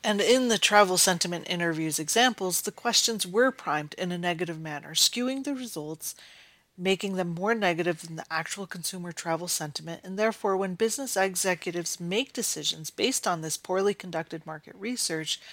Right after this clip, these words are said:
they will not be making sound decisions. Wrapping it up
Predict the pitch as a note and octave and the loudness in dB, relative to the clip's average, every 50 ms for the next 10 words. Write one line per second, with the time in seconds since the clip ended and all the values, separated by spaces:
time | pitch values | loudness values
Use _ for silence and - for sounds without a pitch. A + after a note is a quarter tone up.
0 | - - - - - _ _ - G#3 G3+ F#3 G3 F#3+ E3+ F#3 G3 G#3 G3+ E3+ - | -20 -20 -20 -20 -20 _ _ 6 8 8 8 6 4 2 2 4 6 6 6 4
1 | - F3+ F3 D#3+ D#3+ D#3+ - - E3+ D3+ - - D#3 D3+ D#3 D#3 C#3+ D3 - - | 2 -2 -4 -2 -4 -6 -8 -8 -8 -6 -4 -4 -2 -4 -4 -6 -4 -4 -4 -4
2 | D3+ C#3 - - - D3 D3 - - - - - _ - - - - - - _ | -4 -6 -8 -10 -10 -16 -12 -10 -8 -8 -8 -10 _ -20 -20 -20 -20 -20 -20 _
3 | _ _ _ _ - A#3 B3 - - B3+ A3+ A#3 G3+ D#3+ - - | _ _ _ _ 8 8 8 8 4 2 0 -2 -4 -4 -6 -8